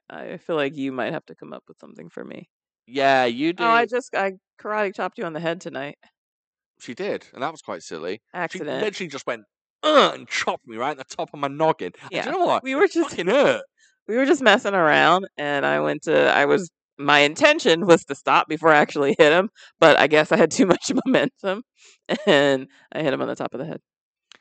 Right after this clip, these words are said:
Speaker 2: Yeah, occasionally, uh, Devon will do something si-, I'm trying to think of, like, another example, but
Speaker 1: Right, yeah.
Speaker 2: sometimes, uh, Devon will do something very silly, um, and I'll make fun of her for it.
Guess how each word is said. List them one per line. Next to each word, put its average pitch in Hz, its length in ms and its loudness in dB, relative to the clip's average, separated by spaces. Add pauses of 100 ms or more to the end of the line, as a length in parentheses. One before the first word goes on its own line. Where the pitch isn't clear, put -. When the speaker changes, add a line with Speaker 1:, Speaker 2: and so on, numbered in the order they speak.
(240)
Speaker 2:
Yeah, 113 420 2
occasionally, 104 800 -6 (100)
uh, 85 380 -6 (320)
Devon 85 380 -14
will 82 160 -16 (180)
do 82 140 -16
something 80 340 -18
si-, - 160 -14
I'm 85 100 -12
trying 120 200 -12
to 98 60 -14
think 92 220 -16
of, - 80 -20
like, 82 160 -14
another 80 320 -16
example, 80 560 -16
but 165 80 -20
Speaker 1:
Right, 139 160 -12
yeah. 147 260 -8 (120)
Speaker 2:
sometimes, 117 720 -8 (120)
uh, 90 120 -12 (100)
Devon 92 300 -8
will 85 100 -14
do 85 160 -16
something 82 600 -18
very 85 340 -4
silly, 78 500 -12 (520)
um, 78 680 -8 (180)
and 80 200 -20
I'll 69 120 -12
make 78 200 -20
fun 71 220 -20
of 64 100 -20
her 69 140 -20 (140)
for 67 340 -14
it. 65 100 -14